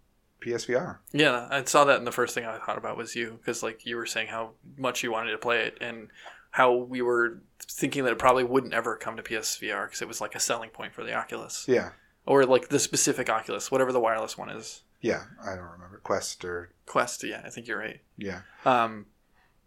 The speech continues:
Speaker 2: but this is right up your alley and
Speaker 1: Oh, yeah, this
Speaker 2: a hundred percent what
Speaker 1: is
Speaker 2: you were looking for.
Speaker 1: Absolutely. This is exciting, and I like it because the Move controller is so much more like a lightsaber hilt than the Oculus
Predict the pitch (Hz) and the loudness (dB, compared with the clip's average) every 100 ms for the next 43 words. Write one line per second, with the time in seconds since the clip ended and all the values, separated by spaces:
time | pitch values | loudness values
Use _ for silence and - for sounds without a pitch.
0 | _ - 135 120 139 147 120 117 120 - | _ 6 6 8 6 4 2 0 0 -6
1 | 107 117 120 117 113 - - 151 156 165 | -8 -8 -8 -12 -14 -20 6 10 12 12
2 | 110 127 123 - 123 113 117 120 117 110 | 10 4 4 2 0 0 -2 -4 -6 -4
3 | 113 113 _ - 151 147 156 202 104 120 | -4 -6 _ 6 6 10 10 10 8 2
4 | 120 107 - - 113 - 170 127 135 165 | 0 -2 -8 -10 0 8 8 8 6 6
5 | 208 180 151 - 131 127 127 135 135 131 | 8 8 6 8 8 8 10 10 10 2
6 | 139 - 131 123 110 120 117 117 127 151 | 2 8 8 8 8 6 6 4 4 2
7 | - 127 - 120 117 113 110 - 120 123 | 2 0 8 8 8 6 4 4 4 4
8 | 120 113 113 113 110 110 107 101 110 - | 0 4 6 6 6 4 4 2 2 0
9 | 113 110 101 117 110 - 110 104 101 98 | 2 4 2 0 -2 -4 -2 0 0 -2
10 | 101 98 - 101 - 104 98 - - - | 2 2 2 -2 0 0 2 0 -6 -8